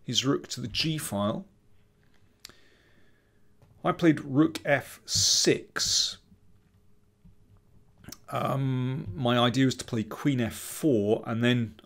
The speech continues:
if that rook moves, of course, I'll be looking at D six and also looking at H six. So he played king G seven. Now my rook just had to go back, so I was a little bit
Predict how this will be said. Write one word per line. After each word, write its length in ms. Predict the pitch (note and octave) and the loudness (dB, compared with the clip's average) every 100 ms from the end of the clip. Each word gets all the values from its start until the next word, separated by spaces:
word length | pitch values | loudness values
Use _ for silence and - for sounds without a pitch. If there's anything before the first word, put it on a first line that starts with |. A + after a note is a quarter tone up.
| - - - _ - | -20 -20 -20 _ -14
if 100 | - | -4
that 160 | A#2+ | -2
rook 220 | D#3 D#3 A#2+ | -2 -6 -2
moves, 300 | A2+ G#2+ A#2 | -2 0 -4
of 80 | |
course, 260 | G2 A2+ A#2+ | -4 -4 -4
I'll 60 | G#2 | -2
be 140 | A2+ | 0
looking 460 | A2 A2 - G#2 G#2 | 0 -2 -4 -6 -6
at 280 | A#2+ - - | -12 -12 -4
D 180 | B2+ G#2+ | -4 -2
six 580 | - - - - - - | 0 0 0 -4 -8 -4
and 80 | G#2 | -4
also 340 | G#2+ - G#2 | -4 -4 -4
looking 300 | G2+ - G2+ | -4 -8 -12
at 160 | - - | -10 -10
H 240 | - - | -6 -6
six. 360 | - - - - - - - - - - | -6 -10 -14 -16 -20 -20 -18 -16 -18 -6
So 100 | E3+ | -2
he 100 | A3+ | 4
played 260 | G#3+ F3+ | 4 4
king 220 | - F#3 D#3+ | 2 0 2
G 180 | D3 | 2
seven. 400 | B2+ - D3+ A2+ | 2 0 0 0
Now 140 | C#3+ G3 | 0 2
my 120 | A3 | 4
rook 240 | G#3 G3 | 6 6
just 200 | - E3+ | 4 -2
had 140 | - - | -4 -6
to 80 | C#3 | 2
go 240 | E3 D#3+ | 6 6
back, 540 | - G2+ D#3+ - - | 4 4 6 6 0
so 120 | - D#3 | -2 0
I 20 | |
was 120 | D3+ | 0
a 40 | |
little 180 | F#3+ A#3 | -2 0
bit 240 | A3+ - | 2 0